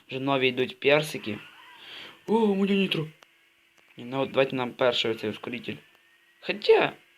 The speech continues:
цей дає більше скорості, але він і палить більше нітро. Ні, я більше не буду врізатись в забор. Ну, відстань у нас між ними така нормальненька. Вже, походу... а вже друге коло! Погнали, погнали, ей!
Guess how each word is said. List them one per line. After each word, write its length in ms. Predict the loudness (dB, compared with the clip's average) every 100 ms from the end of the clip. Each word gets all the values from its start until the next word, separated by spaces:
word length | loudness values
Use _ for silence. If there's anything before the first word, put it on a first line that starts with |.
| _ _ _ _
цей 140 | -10 -4
дає 200 | 0 2
більше 260 | 2 -2
скорості, 520 | -2 0 0 -2 -12 -20 _ _ -18
але 120 | -12
він 140 | -12
і 40 | -6
палить 360 | -2 -2 -2
більше 280 | -4 -4 -4
нітро. 280 | -8 -10 -18 -20 _ _ _ _ _ _ -14
Ні, 600 | -8 -6 -4 -2 -2 -4 _ _ _ _ _
я 340 | -6 -2 0
більше 220 | -2 -4 -4
не 100 | -4
буду 320 | -2 -2 -4
врізатись 500 | -2 -2 -2 -6 -8
в 20 |
забор. 340 | -6 -4 -6 -8 _ _ _ _ _ _ _ _ _ -8
Ну, 100 | -2
відстань 320 | -2 -2 -2
у 40 |
нас 200 | -2 -2
між 160 | -6 -2
ними 220 | -2 -2
така 420 | -2 -2 -2 -2 -10 _ -18
нормальненька. 840 | -14 -6 0 2 2 -2 -6 -12 -14 -20 _
Вже, 140 | -16
походу... 460 | -16 -12 -8 -6 -6 -8 _ _
а 100 | -4
вже 140 | 0
друге 220 | 4 4
коло! 380 | 6 8 10 6 0 _ _ _ -10
Погнали, 520 | -8 0 4 6 6
погнали, 520 | 4 4 4 4 4
ей! 520 | 4 4 4 4 2